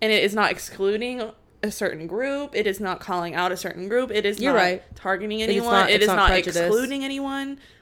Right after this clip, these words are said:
Speaker 1: So I, I'm sorry, but I don't see the issue.
Speaker 2: I can see that.
Speaker 1: I do understand how it could be confusing,
Speaker 2: Mm-hmm.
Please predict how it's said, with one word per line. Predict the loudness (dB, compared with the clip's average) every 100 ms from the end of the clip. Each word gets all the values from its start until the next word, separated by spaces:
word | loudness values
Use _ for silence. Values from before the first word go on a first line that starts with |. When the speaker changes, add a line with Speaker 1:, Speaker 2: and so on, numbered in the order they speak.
| -10
Speaker 1:
So | -4 -2
I, | 0 -2 -2 -6 -8 -6
I'm | -6 -4
sorry, | 0 4 4 4
but | 2
I | 0 -2
don't | -4 -6
see | -10 -6 -6
the | -6
issue. | -8 -10 -12 -14 -16 -8
Speaker 2:
I | -6
can | -6 -6
see | -4
that. | -4 -4 0
Speaker 1:
I | 0
do | 2 2
understand | 2 0 -2 -4 -4
how | -2 0
it | -2
could | -6
be | -6
confusing, | -4 -2 -2 0 -2 0
Speaker 2:
Mm-hmm. | 2 2